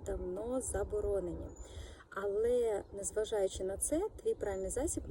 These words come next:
може залишатися дуже небезпечним. Саме головне, на що тобі потрібно звернути увагу,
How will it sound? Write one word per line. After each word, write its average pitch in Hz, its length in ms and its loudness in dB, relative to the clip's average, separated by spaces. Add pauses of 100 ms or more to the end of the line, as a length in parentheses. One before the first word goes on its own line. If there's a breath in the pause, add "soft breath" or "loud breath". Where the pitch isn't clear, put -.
може 269 160 2
залишатися 214 760 0
дуже 202 340 2
небезпечним. 190 720 0 (440 loud breath)
Саме 302 360 8
головне, 285 420 4
на 180 100 0
що - 160 -2
тобі - 200 0
потрібно 262 880 2
звернути 202 540 0
увагу, 226 520 2